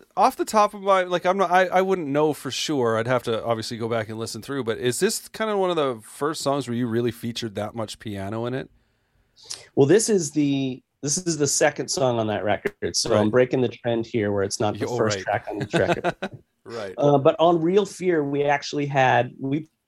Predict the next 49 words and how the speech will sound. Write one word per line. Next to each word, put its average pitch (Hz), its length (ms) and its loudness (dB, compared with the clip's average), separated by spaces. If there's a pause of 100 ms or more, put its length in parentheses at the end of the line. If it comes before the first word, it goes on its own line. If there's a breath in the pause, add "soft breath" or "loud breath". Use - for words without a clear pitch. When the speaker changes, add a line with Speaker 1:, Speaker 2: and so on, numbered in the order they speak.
(380)
Speaker 2:
we 147 120 0
tracked - 440 2
that 131 180 4
record 127 260 2
as 113 120 0
a 113 40 -4
five 113 400 0
piece 101 280 -6
instead 107 280 -2
of 107 60 -2
a 98 80 0
three 104 260 -6
piece. - 440 -12 (120)
Speaker 1:
Right. 107 280 -6
Speaker 2:
So, 123 420 4 (720)
um, 117 320 4
we 120 80 4
have 117 80 2
this 117 140 -2
guy 120 200 2
named 110 220 2
Nick 110 220 -2
Siegel 110 400 0
who's 110 280 -2
playing 104 540 -2 (100)
keys 110 420 -2
and 101 120 -2
pianos 95 540 -2
with - 180 -6
us. - 300 -4
And 101 180 -4
so, 104 340 2 (680 loud breath)
um, 107 640 2 (160)
yeah, 117 240 4
I 92 80 2
mean, 107 140 2
there's 110 120 0
a 110 60 0
lot 104 420 0
more 110 440 4 (240)
keys 113 240 -2
and 107 100 0
pianos 110 380 0
on 104 100 0
the 98 100 0
record 104 340 2
for 127 180 -6
sure. 101 320 2
Speaker 1:
Yeah, 104 200 -6